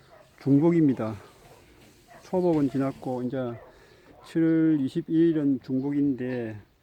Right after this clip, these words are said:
어, 온도가 삼십오 도, 삼십사 도, 어, 낮에는 이런, 이런 온도로 유지됩니다. 그래서 너무 날씨가 더워서,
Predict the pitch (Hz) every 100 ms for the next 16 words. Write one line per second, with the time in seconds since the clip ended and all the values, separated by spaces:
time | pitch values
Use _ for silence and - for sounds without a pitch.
0 | _ _ - - - _ _ _ _ -
1 | 131 120 120 120 120 - - - 170 180
2 | 170 151 143 131 - 190 175 147 - 131
3 | 123 147 151 113 98 _ _ _ _ _
4 | _ _ _ - - 175 175 156 - 127
5 | 117 156 107 95 _ _ _ _ _ _
6 | _ _ _ - 131 120 135 120 - 135
7 | 160 160 131 135 143 156 160 147 165 160
8 | 151 156 131 113 117 139 110 117 127 127
9 | 104 95 147 135 131 117 117 _ _ -
10 | - _ _ 127 131 165 151 165 175 151
11 | 160 151 131 - 110 110 101